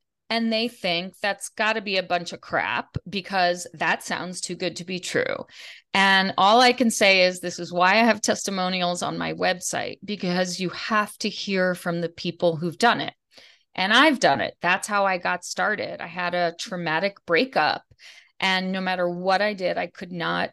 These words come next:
kind of get through it and heal. I did two art sessions and I, you know, was able to move forward in my life.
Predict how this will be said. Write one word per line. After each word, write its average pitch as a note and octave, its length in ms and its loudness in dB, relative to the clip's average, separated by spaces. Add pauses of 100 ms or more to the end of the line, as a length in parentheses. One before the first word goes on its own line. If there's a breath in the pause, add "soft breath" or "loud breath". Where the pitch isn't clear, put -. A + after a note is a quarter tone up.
kind F3+ 200 -6
of E3+ 200 -6
get - 280 2
through A#3 400 2
it D3 220 2
and D#3+ 100 -2
heal. F3 580 0 (800)
I F#3+ 140 0
did G3+ 240 -4
two G#3 300 -2
art F#3+ 300 2
sessions C#4 920 -2
and F#3+ 680 -4
I, F3+ 440 -2 (380)
you G#3 120 -4
know, F#3+ 140 0
was G3 240 -2
able F3+ 260 0
to A#3 140 -8
move A3 220 -4
forward G#3 440 0
in A#2+ 120 -6
my D2 160 -6
life. - 540 -10